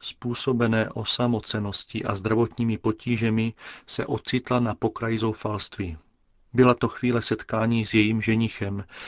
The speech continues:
ukřižovaným Ježíšem. Byla tak připodobněna tomu, který opuštěn trpěl na kříži.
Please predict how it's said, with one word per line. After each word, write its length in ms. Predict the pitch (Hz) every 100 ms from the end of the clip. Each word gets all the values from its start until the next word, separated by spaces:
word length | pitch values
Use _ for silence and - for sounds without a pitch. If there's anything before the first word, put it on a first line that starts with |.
| -
ukřižovaným 760 | 123 - - 117 120 117 120 117
Ježíšem. 760 | 110 104 101 - 95 82 80 78 _ _ _ - - - -
Byla 220 | 113 127
tak 300 | - 123 -
připodobněna 760 | - 131 - 123 110 110 104
tomu, 320 | 104 127 117 98
který 400 | - 101 104 -
opuštěn 680 | 101 - 120 - - 113
trpěl 380 | 113 - - 113
na 100 | 107
kříži. 500 | - - 107 95 92